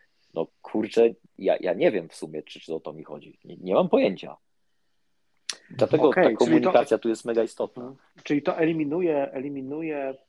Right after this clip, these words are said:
Speaker 2: pewien poziom nieporozumień, który gdzieś w komunikacji może zaistnieć. Przez to, że tak naprawdę nie dostarcza się,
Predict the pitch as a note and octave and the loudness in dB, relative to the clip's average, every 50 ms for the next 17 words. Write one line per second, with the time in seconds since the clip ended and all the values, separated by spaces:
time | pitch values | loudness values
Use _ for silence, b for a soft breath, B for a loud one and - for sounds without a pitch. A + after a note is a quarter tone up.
0 | _ _ _ - D3 C3 C#3 C3 B2 - - E3+ E3 D3+ D#3 C#3 C#3 C#3 C3+ - | _ _ _ -8 -6 -4 -4 -6 -8 -4 -4 -4 -2 -2 -4 -6 -6 -8 -6 -4
1 | C3+ C3 C3 B2+ A#2+ A2+ B2 D3 C#3+ B2 A2 G#2 G2+ G2+ G2+ G#2 - _ - - | -4 -4 -2 -4 -4 -4 -6 -6 -6 -6 -8 -8 -10 -12 -16 -18 -14 _ -10 -10
2 | A#2 G#2+ - C#3+ C3 - - - B2+ B2 B2 A#2 G#2+ - B2 A#2+ - - A#2+ A#2 | -10 -8 -8 -8 -8 -8 -10 -12 -12 -10 -10 -10 -8 -8 -8 -8 -8 -10 -10 -8
3 | A2 A#2+ A#2 A2 A2+ A2 A2 G2+ - - - - - - B B B B B B | -8 -6 -6 -6 -6 -6 -6 -8 -10 -16 -20 -20 -20 -20 B B B B B B
4 | B B B B - - - - D#3+ E3 E3 - - B2 A2+ A#2+ C#3 D#3 - - | B B B B -16 -12 0 2 2 2 2 0 -4 -2 -2 0 0 -2 -2 -4
5 | - B2 B2+ - C#3 - C#3 B2+ - C#3+ C#3+ C3+ C#3+ C#3 C#3 C3+ B2+ B2+ A#2+ - | -6 -6 -4 -6 -4 -4 -6 -4 -2 -4 -4 -2 -4 -4 -2 -2 -2 -2 -2 0
6 | - D#3 D#3+ D#3 - D3 B2+ - C3+ | 2 2 2 2 -2 -4 -4 -4 -4